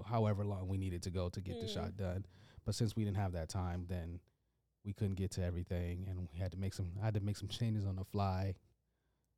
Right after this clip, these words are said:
Speaker 1: to, to stuff because of that. So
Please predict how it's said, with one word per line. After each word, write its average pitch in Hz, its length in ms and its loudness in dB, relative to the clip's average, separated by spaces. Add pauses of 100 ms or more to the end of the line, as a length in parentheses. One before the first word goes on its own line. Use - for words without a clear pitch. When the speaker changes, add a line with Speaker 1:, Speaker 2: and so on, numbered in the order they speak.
(180)
Speaker 1:
to, 104 260 4
to - 140 -2
stuff 98 400 2
because 98 280 2
of 95 60 4
that. 92 260 2 (280)
So 95 400 2